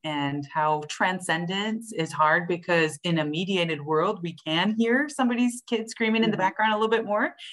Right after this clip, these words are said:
Speaker 1: I think that would be such an interesting mashup in terms of, like, organizational understandings and how motherhood can be reframed, because you can now
Speaker 2: Yep.
Speaker 1: see and hear my kids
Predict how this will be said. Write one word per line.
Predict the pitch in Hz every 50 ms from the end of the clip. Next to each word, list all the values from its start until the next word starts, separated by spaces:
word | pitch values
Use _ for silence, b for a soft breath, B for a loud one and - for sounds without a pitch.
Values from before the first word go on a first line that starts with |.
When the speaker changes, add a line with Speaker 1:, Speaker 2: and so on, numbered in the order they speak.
| B B B
Speaker 1:
I | 220 247
think | - 302 294 -
that | 330 466
would | 480 311
be | 285 285 254
such | - - - 240 226 226 226 -
an | 220 214 196
interesting | - 208 214 214 - - 208 208 - - - 190 175 170 170 160 147 143 B B B B B B B B B B _ -
mashup | 170 175 180 185 185 185 196 220 240 233 - - 202 160 147 147 - - - -
in | 175 175 175 170
terms | 170 - 202 185 180 170
of, | 175 156 139
like, | 156 143 139 139
organizational | 151 147 151 165 147 139 135 139 143 135 135 - 160 151 139
understandings | 139 143 139 139 135 - - - 135 135 139 147 160 175 185 190 - -
and | 165 160 156 143
how | 135 151 151 147 143 143 143 139 139 143 143 143 - _ _ _ _ _ _ _ _ _ _ _ _ _ _ _
motherhood | 156 156 156 156 156 156 156 156 156 170 156 151 151 147 135 131 160 156 151 151 147 143 - - -
can | - 165 151 147 143
be | 143 156 151 147
reframed, | 135 135 147 147 151 147 143 - - 139 135 143 147 180 190 190 -
because | - 156 - 180 170 139 143
you | 202 233
can | 226 202 170 170
now | 156 151 143 143 139
Speaker 2:
Yep. | 175 190
Speaker 1:
see | 170 165 160
and | 151 151 139 143
hear | 147 156
my | 156 147 135 131
kids | 135 143 143 151 180 202 196 -